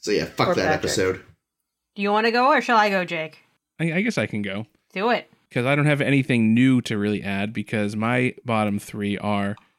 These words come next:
Speaker 4: The Emperor's New Cloak.
Speaker 2: Yay.
Speaker 4: Um,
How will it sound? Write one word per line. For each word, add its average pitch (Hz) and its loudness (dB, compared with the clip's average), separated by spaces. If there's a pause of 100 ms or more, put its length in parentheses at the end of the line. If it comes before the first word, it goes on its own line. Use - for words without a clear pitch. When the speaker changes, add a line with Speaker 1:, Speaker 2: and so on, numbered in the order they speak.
(260)
Speaker 4:
The 113 -2
Emperor's 160 2
New 147 4
Cloak. 123 0 (320)
Speaker 2:
Yay. 220 2
Speaker 4:
Um, 104 0